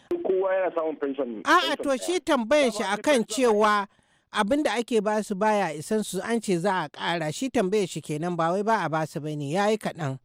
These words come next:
Speaker 1: Lokacin da ka bar aiki, kowa ana ba su pension ne da ya dace da shekarun da ya yi da matsayin da ya bar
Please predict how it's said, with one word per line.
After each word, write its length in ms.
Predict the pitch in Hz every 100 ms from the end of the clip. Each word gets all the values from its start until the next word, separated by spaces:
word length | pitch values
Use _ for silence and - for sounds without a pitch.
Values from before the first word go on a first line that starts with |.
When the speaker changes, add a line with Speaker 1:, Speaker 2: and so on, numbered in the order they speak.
| _ _
Speaker 1:
Lokacin 340 | - - - 139
da 60 |
ka 120 | 120 117
bar 400 | 127 120 120 - _ _
aiki, 320 | 131 123 104 90 _ _ _ _
kowa 380 | - 180 185 185 175
ana 160 | 190 170
ba 160 | 170
su 80 | 160
pension 480 | 165 160 165 165 143
ne 340 | 156 156 156 _ _ _ _
da 80 | 123
ya 140 | 143
dace 580 | 143 170 170 170 170 139
da 280 | 135 127 113 - -
shekarun 420 | 139 135 160 160
da 80 | 131
ya 180 | 139 156
yi 260 | 165 160 - _ _ 120
da 100 | 139
matsayin 640 | 131 147 - 175 180 175 151
da 80 |
ya 100 | 120
bar 140 | 120